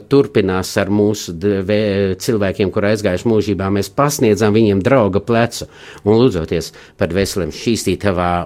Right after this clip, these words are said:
un, un s-, lūdzoties arī svēto aizbildniecību, mūsu šī drauga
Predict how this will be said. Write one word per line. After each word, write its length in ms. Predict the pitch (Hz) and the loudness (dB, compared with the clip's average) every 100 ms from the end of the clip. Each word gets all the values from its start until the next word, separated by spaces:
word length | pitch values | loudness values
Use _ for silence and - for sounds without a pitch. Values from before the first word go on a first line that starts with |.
| - | -4
un, 380 | 87 87 87 90 | -4 -2 0 -2
un 240 | - 95 | -2 -2
s-, 220 | 85 - - | -4 -8 -2
lūdzoties 640 | 104 104 110 - 90 - | 2 2 2 0 -2 -2
arī 220 | 87 87 82 - - - | 0 -2 -2 -10 -14 -4
svēto 400 | 131 127 104 98 | 0 2 2 0
aizbildniecību, 640 | 95 98 90 92 - 82 | 2 0 0 0 -2 0
mūsu 380 | 104 127 - - | 2 2 0 -6
šī 100 | 90 76 | -4 -2
drauga 540 | 117 127 104 87 87 | 0 2 0 -2 -8